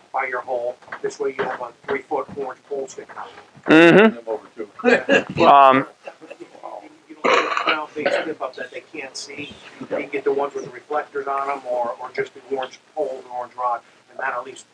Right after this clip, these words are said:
Speaker 1: increase your chance of being able to go home with what you came with.
Speaker 3: They're, uh,
Speaker 2: Good point.
Speaker 3: a bunch of drunken drivers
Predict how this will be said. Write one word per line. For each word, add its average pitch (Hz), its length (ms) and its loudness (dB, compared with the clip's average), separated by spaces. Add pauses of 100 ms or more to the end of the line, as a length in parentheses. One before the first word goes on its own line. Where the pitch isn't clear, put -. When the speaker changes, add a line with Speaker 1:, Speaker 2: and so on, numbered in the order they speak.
(120)
Speaker 1:
increase - 480 -14
your - 100 -20
chance 131 340 -12
of - 120 -14
being 123 220 -14
able 117 140 -16
to 113 60 -14
go 113 220 -10
home - 280 -12
with - 140 -14
what - 260 -6
you - 120 -14
came - 180 -14 (400)
with. - 120 -8 (300)
Speaker 3:
They're, 101 340 2
uh, 90 60 0
Speaker 2:
Good 143 180 4
point. 113 320 6 (160)
Speaker 3:
a 104 40 -4 (180)
bunch 107 240 -6
of 101 80 -14 (120)
drunken - 300 -6
drivers 101 680 -2